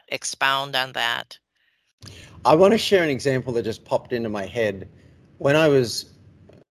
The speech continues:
Speaker 2: doing a course with Landmark Education, the, the leader up on stage,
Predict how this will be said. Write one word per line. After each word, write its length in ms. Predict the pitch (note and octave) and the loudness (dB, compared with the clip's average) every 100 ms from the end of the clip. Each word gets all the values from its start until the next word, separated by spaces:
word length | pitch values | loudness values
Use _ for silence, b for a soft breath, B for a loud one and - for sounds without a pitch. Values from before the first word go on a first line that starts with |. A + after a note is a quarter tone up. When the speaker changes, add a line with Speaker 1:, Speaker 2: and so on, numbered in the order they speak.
| _ | _
Speaker 2:
doing 240 | C3 B2+ | 4 4
a 80 | A#2 | 2
course 380 | - C3+ B2+ - | 0 0 0 -2
with 160 | A2 | -6
Landmark 640 | A2 A2+ A2 G2 A2 G#2+ A#2 | -4 -4 -4 -4 -4 -4 -4
Education, 760 | G2+ G2+ B2 G#2+ - G#2 F#2+ F#2 b b - | -4 -4 -4 -4 -4 -8 -8 -12 b b -4
the, 120 | A#2 - - | -4 -4 -10
the 240 | B2 A#2+ A2+ | 0 2 4
leader 500 | B2+ F#3+ E3+ G2 G2 - - _ _ _ - | 6 6 6 4 2 -12 -20 _ _ _ -4
up 160 | C3+ - | 0 2
on 160 | C3+ | 2
stage, 720 | A2 - C3 A#2+ G2+ F#2+ - | 0 0 2 2 0 -6 -12